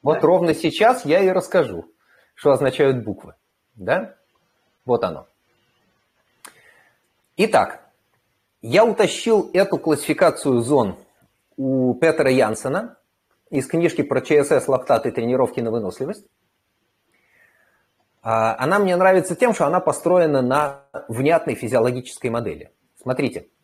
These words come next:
Speaker 1: а, у нас есть с вами анаэробный порог, пано. Вон он там выделен отдельной строчкой,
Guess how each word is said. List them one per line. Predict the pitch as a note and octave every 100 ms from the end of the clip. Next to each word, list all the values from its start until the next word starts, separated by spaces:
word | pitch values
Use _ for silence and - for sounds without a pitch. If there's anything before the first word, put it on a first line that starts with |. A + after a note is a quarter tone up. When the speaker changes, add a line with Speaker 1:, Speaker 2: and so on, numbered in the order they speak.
| _ _ _ _ _ _ _ -
Speaker 1:
а, | G#2+
у | -
нас | E3 F#3+ G3
есть | F#3+ -
с | D3+
вами | E3+ E3 C#3 F#2+ - _ _ _
анаэробный | A#2 C3 D#3 B2+ A#2+
порог, | D3+ A3 A#3+ - - _ _
пано. | C3 B2+ G2 - - _ _ _ _ _ _ _ _ _ _
Вон | C3 A#2+
он | G#2+
там | A2 A2+
выделен | C3 G#2+ F#2+ F#2+
отдельной | A2+ A2+ G2 G2
строчкой, | - A#2+ F#2+ - -